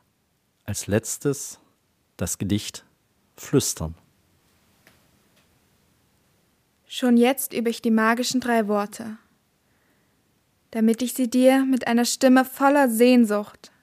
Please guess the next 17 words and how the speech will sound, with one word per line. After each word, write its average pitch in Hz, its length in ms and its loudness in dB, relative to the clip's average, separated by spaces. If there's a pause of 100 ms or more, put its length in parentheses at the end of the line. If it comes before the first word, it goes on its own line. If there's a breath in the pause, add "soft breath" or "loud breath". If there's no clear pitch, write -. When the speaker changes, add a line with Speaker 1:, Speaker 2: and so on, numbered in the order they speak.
(160)
Speaker 2:
ins 233 200 -6
Ohr 220 180 -2
flüstern 208 460 -10
kann. 208 360 -10 (1500)
Während 247 340 2
du 262 80 -2
friedlich 269 460 -4
schläfst 214 640 -4 (580)
und 247 140 -2
hoffentlich 285 420 0
träumst 226 600 -2 (960)
von 254 220 4
mir 247 340 4 (1400)
und 226 160 -4
meiner 226 240 0
grenzenlosen 226 1000 2
Liebe. 208 540 0